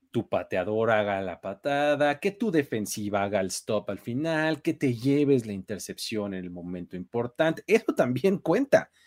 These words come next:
Es muy importante y por eso los Vikings están con récord de diez dos. O sea, también es meritorio y esos playmakers, pues tienes que respetarlos, ¿no? A la ofensiva.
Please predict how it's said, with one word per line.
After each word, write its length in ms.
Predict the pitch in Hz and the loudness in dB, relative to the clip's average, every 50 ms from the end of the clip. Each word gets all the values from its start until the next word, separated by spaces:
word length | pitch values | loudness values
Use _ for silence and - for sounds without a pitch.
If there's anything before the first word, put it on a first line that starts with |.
| _ _ _ _ - | _ _ _ _ -12
Es 160 | 101 - - | -10 -6 -4
muy 240 | 98 107 135 196 196 | 0 2 2 4 4
importante 540 | 190 135 143 135 - - 143 147 143 143 156 | 2 0 0 -4 -4 0 0 0 2 2 0
y 40 | |
por 220 | - - 113 107 113 | 2 2 2 2 2
eso 160 | 123 - 180 | 2 2 2
los 180 | 185 165 139 123 | 2 2 2 2
Vikings 380 | 123 113 113 - 131 123 - | 2 2 0 0 -4 -4 -6
están 220 | - - - 98 95 | -8 -10 -10 -8 -6
con 140 | - 110 | -4 -4
récord 300 | 101 107 113 - 139 120 | -2 -2 -2 0 0 0
de 80 | 104 98 | 0 0
diez 220 | 92 95 90 87 87 | 0 0 -2 0 2
dos. 280 | 107 127 135 113 - | 6 6 6 6 4
O 40 | - | 2
sea, 220 | - - 117 - - _ _ _ _ _ _ | 2 4 4 2 2 _ _ _ _ _ _
también 320 | - 78 87 101 123 131 | -8 -4 0 2 2 2
es 80 | 143 135 | 4 4
meritorio 580 | 135 117 95 82 - - 120 123 123 110 92 82 | 2 2 0 0 0 2 4 4 4 4 2 0
y 60 | 92 | -2
esos 180 | 104 - 123 127 | -4 -4 -6 -4
playmakers, 720 | - - 120 117 113 113 113 - - - 131 139 - - _ _ _ _ _ _ _ _ _ | 0 0 2 2 2 0 0 0 4 4 4 4 2 -2 _ _ _ _ _ _ _ _ _
pues 200 | - - 147 - - | -8 -8 -8 -6 -2
tienes 220 | - 175 202 190 - | 0 0 2 2 2
que 80 | 208 | 0
respetarlos, 640 | 180 - - - - - - 175 170 143 117 - - | -2 -2 -2 -8 -8 -4 -4 -2 -2 -2 -4 -4 -2
¿no? 160 | 117 160 202 | 0 0 2
A 60 | 202 | 2
la 60 | 135 95 | 0 -2
ofensiva. 440 | - 90 92 - 180 214 202 - | -4 -8 -8 -6 -4 -4 -4 -6